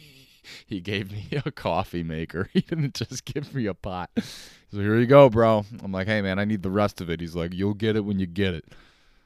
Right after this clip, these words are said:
No, he gave me a coffee maker, and it's been great.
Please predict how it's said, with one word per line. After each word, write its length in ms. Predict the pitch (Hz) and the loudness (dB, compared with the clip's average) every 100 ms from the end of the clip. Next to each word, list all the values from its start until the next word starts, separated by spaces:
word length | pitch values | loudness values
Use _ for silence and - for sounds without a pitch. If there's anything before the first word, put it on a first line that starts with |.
| _ | _
No, 200 | 85 87 | -8 -8
he 80 | 80 | -6
gave 180 | 82 101 | -6 -6
me 120 | 98 | -6
a 60 | 92 | -8
coffee 380 | - 87 82 85 | -4 -4 -4 -8
maker, 300 | 82 82 82 | -8 -8 -6
and 100 | 80 | -6
it's 120 | 78 | -8
been 180 | 73 71 | -10 -10
great. 400 | 82 101 101 | -4 -2 -2